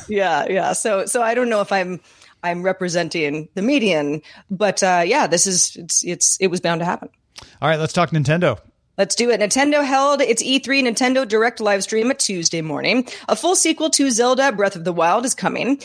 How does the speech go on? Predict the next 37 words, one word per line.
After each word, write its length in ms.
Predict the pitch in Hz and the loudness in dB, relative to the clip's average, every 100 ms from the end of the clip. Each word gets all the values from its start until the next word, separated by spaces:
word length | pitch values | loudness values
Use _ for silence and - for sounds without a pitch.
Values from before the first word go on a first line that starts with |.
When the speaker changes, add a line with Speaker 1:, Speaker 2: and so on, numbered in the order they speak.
| - | -14
Speaker 1:
and 120 | - 220 | -2 0
a 40 | |
teaser 360 | 226 294 294 320 | 0 0 0 0
showed 360 | - 254 269 208 | 0 0 0 -2
Link 200 | 233 302 | -2 0
and 140 | 277 | 0
Zelda 340 | 202 196 226 | 0 0 0
exploring 600 | 202 - - 196 208 214 220 | 0 -4 -4 -2 0 0 -2
a 140 | 175 | -8
dungeon 580 | 135 156 185 226 156 139 | -8 -6 -4 -4 -4 -4
together. 580 | 151 143 135 - - 226 - - - | -6 -6 -4 -2 -2 -2 -6 -12 -4
Luigi's 380 | 254 277 262 233 | -2 0 0 0
Mansion 360 | 233 - 208 | -2 -2 -4
Three 340 | - 214 240 285 | -2 -2 0 0
will 180 | 240 | 0
include 240 | 214 214 202 | -2 -2 -4
a 80 | 196 | -2
couch 300 | 202 190 - | -2 -2 -2
co-op 400 | 196 185 226 220 | 0 0 0 0
and 100 | 180 | 0
online 400 | 185 175 175 175 | 0 0 -2 0
mode. 320 | 170 240 277 _ - - | 0 0 -4 _ -18 -4
Animal 260 | 247 254 | 0 2
Crossing 440 | 233 247 233 254 240 | 0 0 0 0 0
New 120 | 233 | 0
Horizon 460 | 226 208 208 233 233 | 0 0 0 -2 -2
for 80 | |
the 80 | 202 | 0
Switch 320 | - 240 254 | 0 0 -2
has 120 | 247 185 | -2 -2
been 160 | 202 | -2
delayed 400 | 196 185 202 214 | -2 -2 0 0
to 100 | 202 | -2
March 340 | 190 202 226 - | -2 0 -2 -4
twentieth, 460 | - 233 247 240 | 0 2 2 -2
twenty 320 | - 196 - 143 | -6 -6 -6 -12
twenty. 580 | - 285 208 226 320 | -4 -2 -2 -2 -2